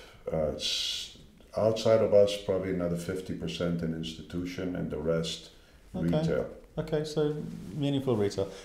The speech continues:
Speaker 2: 'Cause that, the, the, the retail component is obviously what kind of tends to move these things in terms of the liquidity.
Speaker 1: Yes,
Speaker 2: You
Speaker 1: and,
Speaker 2: know.
Speaker 1: uh, and the problem is that, uh, um, when, when we, when we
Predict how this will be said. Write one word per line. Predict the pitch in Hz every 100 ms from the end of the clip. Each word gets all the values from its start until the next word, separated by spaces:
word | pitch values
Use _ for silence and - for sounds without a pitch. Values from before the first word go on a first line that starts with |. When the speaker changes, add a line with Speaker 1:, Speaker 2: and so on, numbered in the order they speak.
| -
Speaker 2:
'Cause | 131
that, | 127
the, | 139
the, | 143 143
the | 143
retail | 139 147 143 127
component | 110 117 117 107
is | 104
obviously | 104 -
what | 101 101
kind | - 95
of | 87
tends | 107 101
to | 101
move | 101 101 101
these | 98 90
things | - 95 98 95 - -
in | -
terms | 104 95
of | 98
the | 95
liquidity. | - 98 98 92 87 87 - - - - 139 143
Speaker 1:
Yes, | 147 - - - - -
Speaker 2:
You | 110
Speaker 1:
and, | 107 107
Speaker 2:
know. |
Speaker 1:
uh, | 107 104 117
and | 113 110 - -
the | -
problem | 123 131 135 110
is | 110 104 -
that, | 95 - -
uh, | 95 87 87 87
um, | 85 - - 92
when, | 98 107 -
when | 107 110
we, | 143 - - -
when | 110 117 - - - - - - 120
we | 139